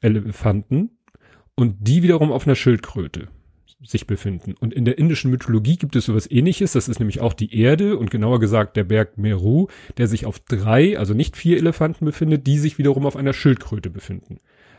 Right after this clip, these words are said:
Äh, ich habe auch dann rausgefunden, dass Terry Pratchett sich wirklich, äh, auf diese indische, ja, Mythologie bezieht und die taucht hier eben auch in dem Buch auf. Spannend fand ich dann noch,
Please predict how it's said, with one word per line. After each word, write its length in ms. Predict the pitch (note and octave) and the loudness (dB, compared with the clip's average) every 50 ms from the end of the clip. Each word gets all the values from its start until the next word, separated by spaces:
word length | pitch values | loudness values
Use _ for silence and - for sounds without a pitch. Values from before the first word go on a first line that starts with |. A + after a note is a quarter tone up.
| _ | _
Äh, 100 | - A#2+ | -2 -2
ich 100 | A2+ - | 0 2
habe 140 | C#3 C3+ D3 | 2 2 2
auch 40 | B2+ | 2
dann 140 | - C3+ B2 | 2 2 2
rausgefunden, 640 | A2 A2+ A#2+ - - D3+ - - C#3 C3+ - C3+ A#2 | 4 2 2 2 0 -2 0 0 0 0 0 -2 -2
dass 120 | A#2+ - | -2 0
Terry 260 | - B2+ A#2+ A#2 A2+ | 0 2 2 2 2
Pratchett 440 | - - B2+ A#2+ - - - A2+ - | 0 0 0 -2 0 0 -2 -2 -2
sich 180 | A#2+ A2 - A#2+ | -2 -2 0 0
wirklich, 500 | A2+ - - A2 G#2+ - - - - - | 0 2 2 0 0 -2 -4 -12 -8 -4
äh, 100 | A#2 A2+ | -4 -4
auf 220 | A2 A2+ - - | -2 -4 -2 0
diese 240 | B2 A2+ G#2 A2 A#2 | 0 0 2 0 0
indische, 580 | - A#2+ A2+ A2+ A2 G#2 - A#2 G#2 G#2+ G#2+ - - - - - - - - - _ _ - | -2 -2 0 0 0 0 0 0 0 0 0 -2 -6 -14 -20 -20 -20 -20 -20 -20 _ _ 2
ja, 220 | C3 A#2 A2+ - | 2 2 4 4
Mythologie 520 | C3 B2+ C3+ - B2+ A#2+ A2+ G#2+ G2+ G#2+ G#2+ | 2 2 2 2 2 2 2 2 0 0 0
bezieht 500 | G#2 G#2 - - - - C#4 - - - | 0 -2 -2 -2 0 2 2 2 0 -2
und 240 | - - G#2+ G2 A#2+ | -6 -4 -2 0 0
die 100 | B2 A#2 | 0 0
taucht 320 | - A#2+ A#2+ A#2 G#2+ - | 2 2 2 2 2 0
hier 260 | - - B2 A#2 A#2 | 0 0 2 2 2
eben 220 | G2 A2+ G#2+ A2 G#2+ | 2 0 -2 -2 -2
auch 260 | G#2+ G#2 G2 - - | -2 -2 -2 -4 -4
in 140 | - A2 G#2 | -4 -4 -2
dem 220 | G2+ G2+ G#2+ - - _ _ - | -2 -2 -2 -6 -8 _ _ 0
Buch 220 | A#2+ G2+ - - | 0 0 0 -2
auf. 340 | G#2+ G2+ - - - - _ _ _ _ _ _ _ - - - - - - _ _ | -10 -12 -14 -14 -18 -20 _ _ _ _ _ _ _ -20 -20 -20 -20 -20 -20 _ _
Spannend 480 | - - - - - - C3 F3 A3+ - | -14 -12 -12 -4 0 2 2 2 2 2
fand 220 | - G#3 G#3 F#3+ | 0 0 0 0
ich 100 | G3+ - | 0 0
dann 180 | - F#3 F3 F3 | 0 0 2 2
noch, 280 | E3 E3+ - - - | 2 0 -2 -4 -10